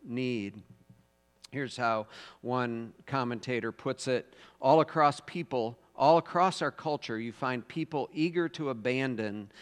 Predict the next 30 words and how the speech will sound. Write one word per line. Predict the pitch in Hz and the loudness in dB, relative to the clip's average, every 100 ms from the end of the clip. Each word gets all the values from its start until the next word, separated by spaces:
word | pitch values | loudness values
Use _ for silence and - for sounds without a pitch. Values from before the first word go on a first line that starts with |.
| - - _ | -20 -20 _
this, | 110 120 110 - - 139 | 0 0 0 -2 -2 2
uh, | 120 113 110 110 123 | 4 4 4 2 -2
this | - | -4
ability | 131 101 135 139 143 131 131 | -4 -2 -2 2 2 0 -4
to | - 120 | -6 -6
see, | - - 151 143 107 101 123 - - - - 117 | -4 -2 2 2 2 -2 -6 -10 -20 -20 -14 -2
uh, | 117 113 113 113 107 | 2 4 4 2 0
that | 131 127 120 - 131 | 4 4 2 -6 -6
really | 180 185 165 135 120 | 0 4 4 4 0
is, | 113 - | -2 -8
uh, | 120 117 - 87 80 160 _ _ _ - _ | -8 -10 -12 -20 -20 -20 _ _ _ -20 _
changing | - 170 170 180 160 147 135 | -4 2 4 6 4 0 -2
the | 127 | 0
way | 123 127 | 2 2
that | 123 123 | 2 0
we | 117 120 | 0 -6
foster | - 127 139 139 - 135 117 | -4 0 2 0 -4 -4 -2
and | 113 | -2
maintain | 113 113 113 - 131 127 117 | -4 -4 -6 -4 -2 -2 -4
human | - 151 147 127 | -6 -2 -2 -2
connections | - 120 110 120 - 107 92 95 - - - - - | -6 -6 -4 -6 -6 -10 -10 -12 -18 -20 -20 -20 -14
so | - 139 | 0 4
that | 139 127 | 6 4
we | 143 160 | 6 6
can | 160 151 135 117 | 6 0 -2 -4
fall | - 160 147 147 | -4 2 6 6
deeper | 123 107 151 196 - 190 175 - | 2 0 2 2 0 2 2 2
into | 143 156 151 147 127 | 0 0 -2 -2 -4
a | |
pit | - - 151 147 | -4 0 2 2